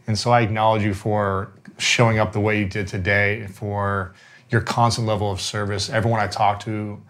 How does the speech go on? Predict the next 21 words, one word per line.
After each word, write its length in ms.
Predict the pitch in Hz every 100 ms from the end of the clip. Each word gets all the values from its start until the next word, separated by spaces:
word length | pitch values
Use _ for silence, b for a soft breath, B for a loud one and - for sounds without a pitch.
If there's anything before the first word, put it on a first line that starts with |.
| b
who 120 | - 104
knows 340 | 104 107 92
you 220 | 107 104 98
just 220 | 95 -
says 260 | 104 98
how, 420 | 92 104 98 95 - B B B
uh, 160 | 104 104 98 -
giving 480 | 127 120 117 110
of 140 | 110 104
a 40 |
human 300 | 92 110 101
being 240 | 101 104 104
you 140 | 95
are, 340 | 95 95 98 B B B B
and 420 | 107 104 104 104 - B B B B
for 180 | - 123
showing 360 | - 147 165 165
me 40 |
what's 140 | 135
possible 640 | - 123 127 127 120 110 104
when 520 | 110 107 104 104